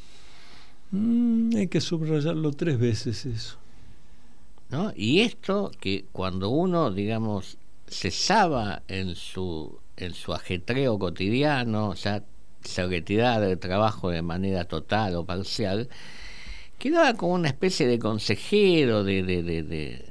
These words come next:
Speaker 2: de hombre o
Speaker 1: El
Speaker 2: mujer
Speaker 1: anciano
Speaker 2: que había,
Speaker 1: sabio.
Speaker 2: que había transitado, digamos, por la vida y que podía dar.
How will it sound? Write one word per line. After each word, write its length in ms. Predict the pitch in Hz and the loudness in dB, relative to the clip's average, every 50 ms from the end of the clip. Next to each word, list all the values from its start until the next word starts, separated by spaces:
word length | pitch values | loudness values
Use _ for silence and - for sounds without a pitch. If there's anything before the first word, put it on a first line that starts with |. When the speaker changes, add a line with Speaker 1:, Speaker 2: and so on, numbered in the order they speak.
| - - - | -10 -8 -6
Speaker 2:
de 200 | 98 92 104 120 | -4 0 4 4
hombre 400 | 143 156 151 139 131 113 104 95 | 4 4 4 2 2 2 4 6
o 60 | 92 | 8
Speaker 1:
El 100 | 127 117 | 10 10
Speaker 2:
mujer 180 | 120 120 123 123 | 10 12 12 10
Speaker 1:
anciano 320 | 143 151 147 170 175 170 156 | 12 12 12 12 12 12 12
Speaker 2:
que 20 | |
había, 140 | 135 110 135 127 | 12 12 12 12
Speaker 1:
sabio. 460 | 170 180 170 147 135 110 110 101 101 | 12 12 12 12 12 12 12 10 10
Speaker 2:
que 60 | 117 | 10
había 200 | 113 147 170 165 | 10 10 10 10
transitado, 960 | 156 - 123 123 123 113 104 - - 127 127 - 214 240 202 147 123 117 107 | 8 8 6 6 6 4 2 -2 -4 -4 0 4 6 6 6 6 6 6 6
digamos, 420 | 104 107 110 113 110 104 110 120 127 | 4 4 4 2 2 2 2 0 0
por 140 | 131 151 165 | 0 0 2
la 140 | 170 170 170 | 2 4 4
vida 220 | 175 196 220 220 | 4 4 4 4
y 40 | 196 | 4
que 120 | 160 123 | 4 2
podía 560 | 120 - - 127 160 185 190 165 147 135 127 127 | 4 4 2 4 4 4 4 4 4 4 4 4
dar. 280 | 127 151 160 190 196 | 2 0 0 -2 -4